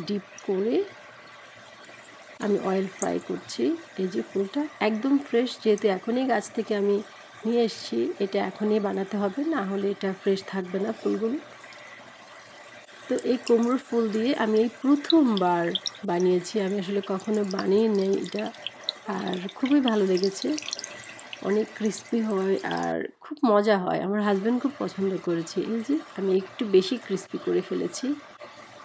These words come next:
তারপর এই যে it's ready to serve। আপনারা আপনাদের পছন্দ মতো সস দিয়ে খেতে পারেন, and it's really good। Like, আমার কাছে বোঝাই যাচ্ছে না, না বেগুনি খাচ্ছি নাকি,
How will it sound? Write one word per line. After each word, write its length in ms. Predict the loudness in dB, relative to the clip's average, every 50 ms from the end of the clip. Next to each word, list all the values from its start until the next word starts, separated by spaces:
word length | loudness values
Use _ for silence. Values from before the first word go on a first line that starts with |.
| -14 -14 -14 -16 -18 -20 -20 -20 -20 -20 -20 -20 -20 -20 -20 -20 -20 -20 -20 -20 -20 -20 -20 -20 -20 -20 -20 -18 -12 -6
তারপর 340 | -4 -4 -4 -2 0 2 2
এই 160 | 4 4 4
যে 140 | 6 6 6 4 4 2 -4
it's 160 | -4 0 0 2 4
ready 200 | 4 2 2 0 -4
to 60 | -4 -6 -4 2
serve। 300 | 4 6 6 6 4 2 -4 -12 _ _ _ _ _ _ _ _ _ _ _ _ _ _ _ _ _ _ _ _ _ _ _ _ _ _ -6
আপনারা 300 | -6 -6 -4 -2 -4 -2
আপনাদের 300 | 0 2 2 2 2 0 0
পছন্দ 340 | 0 -2 -2 -2 -4 -4 -2
মতো 440 | -2 -4 -4 -6 -4 -4 -4 -4 -4 -6 _ _ _ _ _ _ _ _ _ _ _ _ _ _ _ _ _ _ _ _ _ _ _ -16
সস 280 | -10 -4 -2 0 0 0 -2 0
দিয়ে 120 | 0 0
খেতে 280 | 0 0 -2 -4 -4 -4
পারেন, 320 | -6 -4 -2 -2 -2 -2
and 340 | -4 -4 -4 -2 0 0 0 -2 -2 -2 -2 -2
it's 180 | -2 -2 -6 -12 -14 -12 -4 4 6
really 260 | 6 8 8 6 4 6 4
good। 140 | 0 0 0 -4 -2
Like, 220 | -2 -2 -2 -2 -2
আমার 200 | 0 0 0 0
কাছে 260 | 0 -2 -2 -2 -4
বোঝাই 460 | -4 -4 -4 -6 -4 -2 0 0 2
যাচ্ছে 320 | 2 2 0 -2 -2 -4 -2
না, 100 | 0 0
না 180 | 0 0 0
বেগুনি 400 | 0 2 2 2 2 2 0 0
খাচ্ছি 420 | 0 -2 -6 -8 -8 -6 -4 -4 -2
নাকি, 520 | -2 -2 -4 -6 -8 -8 -8 -8 -8 -12